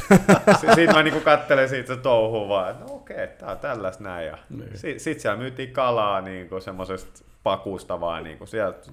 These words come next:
Speaker 2: ne paikalla. Siis sehän on
Speaker 1: Mm.
Speaker 2: ihan oma
Speaker 1: Joo, joo.
Speaker 2: yhteisö, niinku se
Speaker 1: Joo.
Speaker 2: on vaan ihan oma ja se eli. En, en, siis <laughs> niinku kuule, että ei mä niinku, se, se oli mitä se oli ja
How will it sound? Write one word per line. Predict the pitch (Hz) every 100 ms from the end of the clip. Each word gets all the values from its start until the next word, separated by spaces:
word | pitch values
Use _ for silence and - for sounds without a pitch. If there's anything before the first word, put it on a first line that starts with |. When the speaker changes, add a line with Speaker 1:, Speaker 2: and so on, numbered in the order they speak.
| 135
Speaker 2:
ne | 143
paikalla. | - 110 95 98
Siis | - 123
sehän | 127 107 107
on |
Speaker 1:
Mm. | 120
Speaker 2:
ihan | 113
oma | 107 101 92 85
Speaker 1:
Joo, | 101 101 110
joo. | 98 92
Speaker 2:
yhteisö, | 104 90 90 87
niinku | 85
se | 95
Speaker 1:
Joo. | 107
Speaker 2:
on |
vaan | 95 135
ihan | 117
oma | 98 87 80
ja |
se | 82 98 98
eli. | 85
En, | 101 120 123
en, | 123 120
siis | 120 123 120 123
<laughs> | - -
niinku | 135 165 - 156
kuule, | 160 131
että | 110 131
ei | 113
mä | 101 127
niinku, | 113 101 101 - - - - - _ _ _ _
se, | - - -
se | 123 110
oli | 110 120 - - - _ _
mitä | 123 120 120
se | 120
oli | 98 85 82
ja | 82